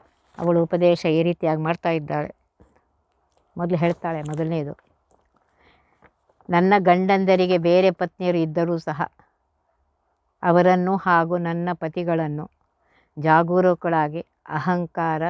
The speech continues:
ಕಾಮ, ಕ್ರೋಧಗಳನ್ನು ನಿಯಂತ್ರಿಸಿ ಸೇವೆ ಮಾಡುತ್ತೇನೆ" ಅಂತ ಹೇಳ್ತಾಳೆ. ಇಲ್ಲಿ ಏನ್ ಹೇಳ್ಬೇಕು, ಅವಳು ಹೇಳ್ತಾಳೆ ಅಂದ್ರೆ, "ಅಹಂಕಾರಂ ವಿಹಾಯಾಹಂ ಕಾಮಕ್ರೋಧೌ ಚ ಸರ್ವದಾ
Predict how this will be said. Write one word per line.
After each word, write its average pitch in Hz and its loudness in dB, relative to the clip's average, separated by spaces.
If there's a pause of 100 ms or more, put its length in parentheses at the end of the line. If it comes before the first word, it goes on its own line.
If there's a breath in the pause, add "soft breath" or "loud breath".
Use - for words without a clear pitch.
(160)
ಕಾಮ, 165 0 (140)
ಕ್ರೋಧಗಳನ್ನು 165 -4
ನಿಯಂತ್ರಿಸಿ 185 0 (2250)
ಸೇವೆ 170 2
ಮಾಡುತ್ತೇನೆ" 156 -10
ಅಂತ 151 -18
ಹೇಳ್ತಾಳೆ. - -18 (3250)
ಇಲ್ಲಿ 151 -4
ಏನ್ 165 -2
ಹೇಳ್ಬೇಕು, 160 -6
ಅವಳು 160 -2
ಹೇಳ್ತಾಳೆ 156 -6
ಅಂದ್ರೆ, 147 -12 (100)
"ಅಹಂಕಾರಂ 165 -2
ವಿಹಾಯಾಹಂ 156 -8
ಕಾಮಕ್ರೋಧೌ 156 -8
ಚ 151 -14
ಸರ್ವದಾ 143 -12